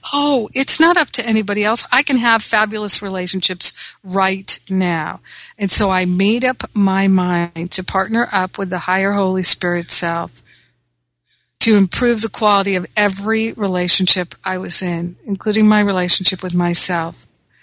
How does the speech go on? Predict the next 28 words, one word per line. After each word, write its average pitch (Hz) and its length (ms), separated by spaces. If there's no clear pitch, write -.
And 190 380
I 214 280
made 208 320
that 180 240
the 185 80
focus 190 420
of 175 160
my 175 240
life, 220 500
and 190 180
every 202 280
single 208 260
one 185 120
of 185 80
my 180 140
relationships 190 840
transformed, 202 880
and 190 200
I 185 180
now 190 560
only 311 600
have 196 580
harmonious 185 760
relationships. 175 920
Totally 262 720
miraculous 202 840
healing. 170 560
Remember, 208 400